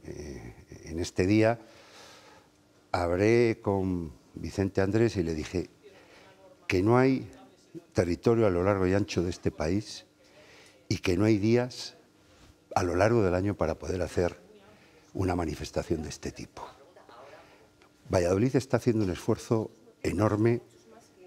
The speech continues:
en clave de imagen de lo que es la ciudad. Esta ciudad es la ciudad de la cultura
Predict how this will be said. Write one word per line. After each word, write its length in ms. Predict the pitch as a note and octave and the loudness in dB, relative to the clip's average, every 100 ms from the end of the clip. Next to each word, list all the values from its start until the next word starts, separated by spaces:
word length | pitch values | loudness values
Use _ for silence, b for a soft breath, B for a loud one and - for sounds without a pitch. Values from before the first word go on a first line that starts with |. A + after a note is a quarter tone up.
| - - | -20 -6
en 500 | F#2+ F2 D#2 D2+ B1+ - - _ | -4 -2 -4 -6 -10 -16 -20 _
clave 260 | G2 G2+ G#2+ | 2 4 4
de 80 | E2 | 2
imagen 500 | E2+ B2+ - - - - - | 2 0 -2 -10 -16 -20 -10
de 120 | E2+ | -6
lo 140 | E2 D#2+ | -4 0
que 80 | G2 | 2
es 60 | |
la 100 | G2 | 2
ciudad. 360 | - D#2 G#2+ G2 - - B B B B B B _ | 0 0 2 2 -4 -20 B B B B B B _
Esta 200 | A#2+ - | -4 0
ciudad 320 | D3 A#2 A#2+ - | 2 4 2 2
es 80 | G2 | 2
la 80 | G2 | 0
ciudad 240 | - F#2 | 2 2
de 80 | G2+ | 4
la 120 | F#2+ | 2
cultura 580 | - C#2 B1+ C3+ A2+ - | 0 -8 -4 -4 -2 -6